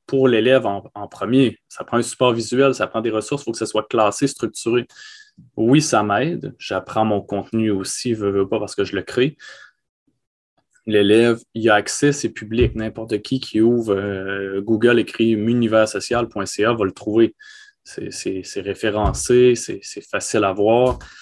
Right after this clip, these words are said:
Euh, c'est, c'est simple.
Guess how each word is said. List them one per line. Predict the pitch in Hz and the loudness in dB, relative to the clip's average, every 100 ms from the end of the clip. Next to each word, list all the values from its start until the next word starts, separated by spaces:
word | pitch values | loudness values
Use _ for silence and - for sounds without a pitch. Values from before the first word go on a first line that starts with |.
| - _ _ - | -20 _ _ -18
Euh, | - 98 92 _ _ _ _ _ - - - _ _ - | -18 -18 -20 _ _ _ _ _ -20 -20 -20 _ _ -4
c'est, | - 95 | -2 -4
c'est | - - | -10 -8
simple. | 101 - 113 95 _ | -6 -2 -2 -4 _